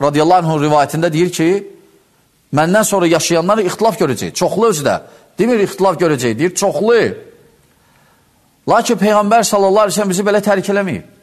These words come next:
Çıxış yolu qoyub, deyib ki, lakin nəcət tapanlar kimdir? O çoxlu ixtilafdan çəkinənlər kim olacaq, qutaranlar? Kim mənim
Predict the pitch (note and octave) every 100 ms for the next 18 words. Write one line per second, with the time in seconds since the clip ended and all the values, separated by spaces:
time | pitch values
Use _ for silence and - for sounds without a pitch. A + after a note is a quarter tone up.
0 | _ _ _ _ _ _ _ _ _ _
1 | _ _ - - A#3 G3+ A3 G#3+ G#3 G#3
2 | F#3+ C3+ F#3+ G3 - G3 G#3 G3+ F3+ F#3+
3 | G#3 G3 _ _ _ _ _ _ _ _
4 | _ _ _ _ _ _ _ _ _ D3+
5 | F3 A3 A3 G3 F#3+ G3+ G3+ G#3 G3+ E3+
6 | F#3 G3+ - - _ _ _ _ _ _
7 | _ - G3 G3+ D#3+ - - E3+ G#3+ G#3
8 | - F#3 D3+ G3 G3 F3+ E3+ F#3 G3+ F#3+
9 | G3+ F3 D3+ D#3+ - E3 D#3+ F3 G3 G3+
10 | - _ _ _ - F#3 F3 E3+ F#3 G3+